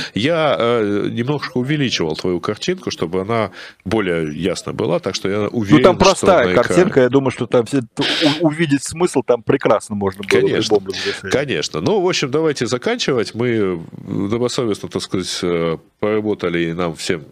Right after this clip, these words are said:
Speaker 1: нам теперь говорят спасибо. А,
Speaker 2: Вот,
Speaker 1: к-,
Speaker 2: отлично.
Speaker 1: вот, а, к-, гостя ранее не видел,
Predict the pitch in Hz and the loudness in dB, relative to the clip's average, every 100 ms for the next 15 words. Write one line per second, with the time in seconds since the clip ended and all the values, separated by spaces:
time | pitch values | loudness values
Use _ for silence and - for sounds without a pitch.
0 | _ - 78 - - 78 76 78 73 - | _ -10 -10 -10 -6 -4 -2 -2 -2 -4
1 | - - 180 190 170 - - - - 87 | -6 -2 0 0 -2 -6 -10 -8 -2 2
2 | 85 82 80 76 73 - - - 143 214 | 2 2 0 0 -2 -4 -4 -2 2 4
3 | 254 220 117 107 - 95 - 90 - 110 | 4 2 2 0 0 -4 -4 -8 0 0
4 | 95 - 107 98 - - - - 123 95 | 0 -2 0 0 -4 -10 -6 -6 -4 -2
5 | 123 147 - 113 135 117 101 95 95 131 | -2 0 -2 0 -2 0 -2 -2 -2 -2
6 | 147 135 | 0 -2